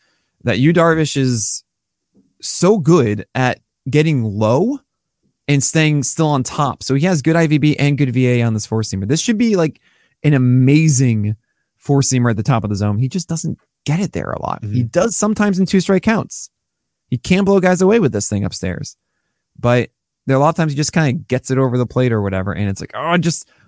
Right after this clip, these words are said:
Speaker 1: miss out more instead of missing just out," right? Calibrate it.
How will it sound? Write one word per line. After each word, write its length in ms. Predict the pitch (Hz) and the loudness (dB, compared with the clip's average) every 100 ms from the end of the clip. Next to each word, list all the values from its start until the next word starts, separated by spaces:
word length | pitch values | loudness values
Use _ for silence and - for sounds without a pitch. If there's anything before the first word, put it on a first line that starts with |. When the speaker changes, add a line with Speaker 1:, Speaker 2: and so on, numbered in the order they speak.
| _ | _
Speaker 1:
miss 380 | 139 156 233 - - | 0 2 0 -2 -4
out 260 | 156 - - _ _ _ | -4 -6 -18 _ _ _
more 420 | 123 107 87 117 113 _ _ _ | -6 -4 -4 -6 -12 _ _ _
instead 240 | 120 120 139 | -6 0 0
of 80 | |
missing 480 | 131 143 - 135 123 | 2 2 2 0 -2
just 320 | 107 131 131 - | -2 -2 -2 -4
out," 380 | 92 - - _ _ _ | -10 -12 -20 _ _ _
right? 320 | 107 117 - _ _ _ - | -2 -2 -4 _ _ _ -6
Calibrate 460 | 180 180 120 95 | -2 0 0 -4
it. 140 | 90 | -6